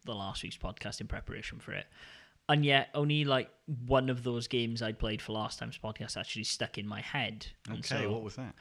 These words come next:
Speaker 1: uh, it's a game called Florence, actually. Um,
Speaker 2: Not heard of this.
Speaker 1: it is, it is a mobile application,
Speaker 2: Oh,
Speaker 1: Tom
Speaker 2: not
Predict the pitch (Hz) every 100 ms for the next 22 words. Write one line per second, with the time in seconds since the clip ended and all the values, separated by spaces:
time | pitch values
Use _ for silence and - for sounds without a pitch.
0 | - - 175 - 190 196 311 311 294 -
1 | 269 330 208 113 - - 101 107 - 101
2 | 98 104 - 117 120 170 127 110 151 170
3 | 170 165 185 143 147 160 131 - - 127
4 | 135 156 143 147 147 147 139 151 160 -
5 | 143 - 143 160 170 - 160 190 131